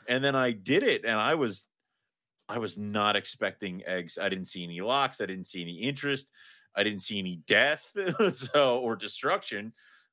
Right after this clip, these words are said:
So I was shocked as anything when I, when I found the eggs. I was not expecting it.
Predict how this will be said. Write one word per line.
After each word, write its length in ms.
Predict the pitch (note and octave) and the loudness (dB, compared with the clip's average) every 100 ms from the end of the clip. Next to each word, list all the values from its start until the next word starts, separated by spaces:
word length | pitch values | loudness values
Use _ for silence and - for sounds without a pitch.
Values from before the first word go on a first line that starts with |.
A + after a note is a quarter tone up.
| - | -6
So 680 | - A#2 A2+ A2 G#2 F#2+ - _ _ _ _ - | 0 2 4 4 2 -2 -6 _ _ _ _ -2
I 200 | A2 C3 | 0 2
was 260 | B2 G2 | 0 0
shocked 420 | - B2+ A#2 A2 | -2 2 2 0
as 100 | G2 | -6
anything 440 | G#2 A#2+ G#2+ G2 F#2+ | -4 -4 -4 -6 -4
when 180 | G2 F#2 | -2 -2
I, 360 | F#2 F2+ E2+ - | -2 -2 -6 -8
when 160 | F#2+ | -6
I 80 | F2 | -4
found 240 | E2+ E2+ E2+ | -4 -6 -4
the 100 | E2+ | -2
eggs. 360 | D#2+ - - _ | -4 -8 -20 _
I 80 | F#2 | -6
was 160 | F2 E2+ | -4 -4
not 200 | F#2 F2 | -2 -2
expecting 480 | - F#2 E2+ E2 | -4 -8 -8 -8
it. 100 | D#2+ | -12